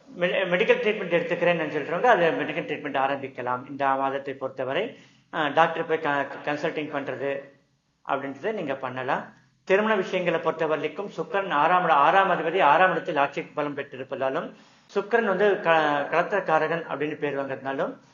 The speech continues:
சற்று முயற்சிகள் தாமதம் ஏற்படும் சூழ்நிலை காண-, காணப்படுகின்றது.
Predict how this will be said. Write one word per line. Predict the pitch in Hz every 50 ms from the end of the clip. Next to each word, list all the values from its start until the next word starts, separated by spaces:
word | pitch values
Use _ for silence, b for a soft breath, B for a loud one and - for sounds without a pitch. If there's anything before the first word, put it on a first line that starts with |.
| b b
சற்று | b - - 160 156 - - 196 226 - - - - _ _ _ _ _ _ _
முயற்சிகள் | - 165 170 208 220 214 - 208 196 - - 196 208 226 226 - - - -
தாமதம் | 160 151 160 170 170 175 185 180 147
ஏற்படும் | 135 139 135 - 143 139 151 147
சூழ்நிலை | 147 - 147 143 139 139 139 156 160
காண-, | - 135 127 123 127 127 131 127 -
காணப்படுகின்றது. | 135 131 135 131 - 120 110 - 113 107 113 107 113 135 120